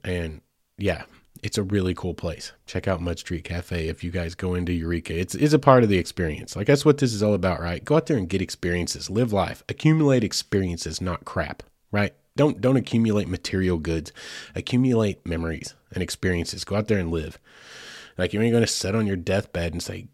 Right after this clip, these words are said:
"Good God, I wish I had a couple of more cars right now." You're gonna be like, "God, I wish I had lived my life." You know? Like, get out there and live. Go collect experiences.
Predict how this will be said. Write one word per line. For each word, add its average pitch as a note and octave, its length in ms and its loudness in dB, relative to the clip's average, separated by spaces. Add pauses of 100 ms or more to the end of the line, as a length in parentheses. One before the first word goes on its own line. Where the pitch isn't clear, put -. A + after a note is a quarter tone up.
(100)
"Good D3+ 260 -4 (220)
God, G#2 260 0
I F2+ 80 -4
wish F#2 220 -2
I F2+ 60 -4
had F2 120 -4
a E2 60 -8
couple F2 280 -6
of F2 60 -2
more E2+ 180 -2
cars F2 400 -2
right F2 220 -4
now." G2+ 220 -2
You're A#2+ 180 0
gonna D#3+ 140 4
be C3+ 100 4
like, A2+ 220 2
"God, C3+ 240 2
I G#2 60 2
wish G#2+ 260 2
I G#2+ 80 2
had D#2 180 -2
lived F2+ 240 0
my E2+ 200 -4
life." D2+ 420 -6 (600)
You G2+ 140 0
know? G#2 180 2 (600)
Like, F#2+ 260 -2 (320)
get C3 140 4
out C#3+ 100 4
there G2 120 0
and E2 120 -4
live. D#2 300 -10 (320)
Go G#2+ 100 2
collect G2 340 -2
experiences. D#2+ 720 -10